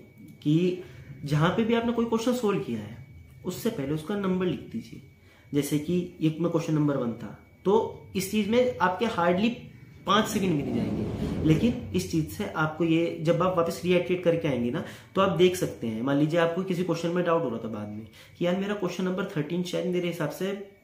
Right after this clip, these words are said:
confirm नहीं है, मुझे शायद गलत हो सकता है, तो अब आप उसका रफ वर्क जाएंगे ना, तो आप direct question number thirteen पे जा सकते हैं। ये आपका time बचा देगा, ये आपके पाँच second आपका बहुत time बचा देगा उस question की calculation ढूंढने में। एक तो इससे ये फायदा है कि आपको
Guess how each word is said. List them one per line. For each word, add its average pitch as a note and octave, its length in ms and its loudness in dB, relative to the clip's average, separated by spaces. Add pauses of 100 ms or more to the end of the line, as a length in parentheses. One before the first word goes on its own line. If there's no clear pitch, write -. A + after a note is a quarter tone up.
(160)
confirm F3+ 300 4
नहीं D3+ 140 4
है, E3 60 0
मुझे G3 120 -4
शायद G#3+ 220 -2
गलत E3+ 280 0
हो A#2+ 80 -8
सकता A2+ 280 -10
है, - 140 -14 (380)
तो A#3 60 4 (240)
अब F#3+ 360 4
आप F#3 180 2
उसका A3 200 -2
रफ G#3 240 -2
वर्क G3+ 160 0
जाएंगे D#3+ 260 2
ना, G#3+ 60 -2
तो A#3+ 160 -4
आप G#3 80 -2
direct A3 220 0
question G#3 200 -2
number G#3+ 200 2
thirteen E3 320 -4
पे D3 80 -6
जा A#2+ 160 -6
सकते - 320 -12
हैं। A2 140 -12 (360)
ये F3+ 100 2
आपका F#3+ 180 2
time G#3+ 260 0
बचा E3+ 220 2
देगा, C#3+ 240 2
ये D3+ 140 2
आपके F#3+ 220 0
पाँच G3 320 -2
second G3 280 -2
आपका C#4 180 0
बहुत F3 280 2
time F3 200 2
बचा D#3 180 0
देगा D#3+ 220 2
उस A#3 180 0
question F#3 240 -2
की A3+ 120 -4
calculation F3+ 480 0
ढूंढने C3 280 -4
में। A#2 200 -8 (400)
एक E3 220 2
तो A#3+ 60 4
इससे A#3 200 0
ये A3 140 2
फायदा F#3+ 300 0
है G#3 180 -2
कि - 200 -8 (140)
आपको F3 420 -2